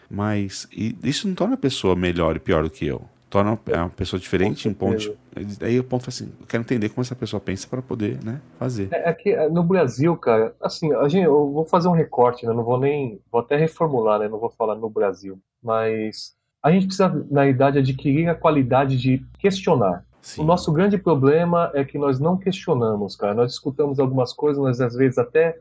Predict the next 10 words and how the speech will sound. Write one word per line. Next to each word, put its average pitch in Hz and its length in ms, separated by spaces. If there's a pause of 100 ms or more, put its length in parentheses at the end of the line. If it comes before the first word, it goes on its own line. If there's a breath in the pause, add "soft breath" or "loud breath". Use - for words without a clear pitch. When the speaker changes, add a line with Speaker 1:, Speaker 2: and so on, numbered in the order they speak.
Speaker 2:
não 139 160
gostamos, 143 1000 (100)
criticamos, 135 1120
mas 127 180
o 143 60
fato 160 300
é - 20
que - 120
nós 160 240
não 185 260